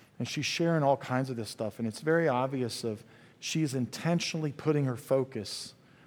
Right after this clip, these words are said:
on God through things like songs and videos and text messages and words of encouragements from other people and other stories. Um, now, is she worried?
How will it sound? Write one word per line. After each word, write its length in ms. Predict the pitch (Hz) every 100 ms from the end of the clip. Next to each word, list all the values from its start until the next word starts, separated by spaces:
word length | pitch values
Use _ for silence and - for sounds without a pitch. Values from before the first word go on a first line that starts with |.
| - _ -
on 220 | 113 110
God 420 | 104 110 95 92 101 _ _ - _ _ _
through 280 | - 147 160
things 380 | 156 131 117 101
like 200 | 95 -
songs 760 | - 135 131 127 123 117 -
and 180 | 95 95 - - _ -
videos 720 | 113 139 139 135 123 123 113 104
and 240 | 98 95 - - -
text 280 | - 127 -
messages 500 | 135 123 131 123 113
and 120 | 110
words 200 | 120 113
of 80 | 110
encouragements 600 | 104 - 135 123 127 120
from 120 | - 113
other 120 | 104
people 500 | - 143 139 123 123 - - _ -
and 100 | 113
other 160 | 104
stories. 720 | 95 - 139 135 113 104 - - - - - - - 131
Um, 460 | 120 117 117 170 - 156
now, 160 | 165
is 140 | 170 151
she 140 | -
worried? 380 | 127 139 277